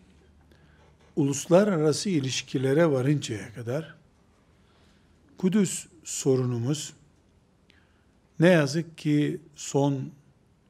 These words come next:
yüz yıla yakın bir zamana damgasını vurmuş. Allah muhafaza buyursun.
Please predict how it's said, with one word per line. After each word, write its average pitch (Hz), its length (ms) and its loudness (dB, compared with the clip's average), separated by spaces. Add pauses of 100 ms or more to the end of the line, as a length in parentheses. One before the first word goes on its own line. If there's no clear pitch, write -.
(140)
yüz 131 400 -2
yıla 131 220 -2
yakın 120 500 -4
bir 113 60 -8
zamana 104 720 -10 (920)
damgasını 143 600 0
vurmuş. 120 640 -4 (1800)
Allah 156 340 0
muhafaza 131 720 -4
buyursun. 117 500 -10